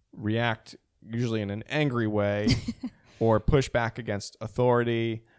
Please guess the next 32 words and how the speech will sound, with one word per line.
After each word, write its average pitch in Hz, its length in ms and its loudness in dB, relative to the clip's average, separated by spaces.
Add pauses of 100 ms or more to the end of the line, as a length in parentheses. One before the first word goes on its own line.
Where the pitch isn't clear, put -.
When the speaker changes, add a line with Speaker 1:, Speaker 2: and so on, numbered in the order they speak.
(140)
Speaker 1:
or, 98 560 -2
you 110 120 -6
know, 95 140 -4
I'm 95 160 -6
just 107 220 -8
generally 107 540 -4
irked - 380 -2
because 95 280 -4
I 95 280 -2 (100)
am 95 240 -8
like, 90 320 -6 (160)
"No, 107 240 -4
I 135 240 2
know 117 180 2
the 92 140 -2 (260)
right 98 240 -2
way. 85 380 -4
You 135 140 -4
put - 180 2
up 107 160 2
with 104 140 0
a 101 40 0
lot 101 280 2
of 101 80 -2
shit." - 360 -6 (120)
Speaker 2:
Yeah. 208 360 2
Speaker 1:
And 104 180 0
you, 107 160 0 (100)
and 104 380 -2
that 123 220 4
is 117 160 2
very 113 360 0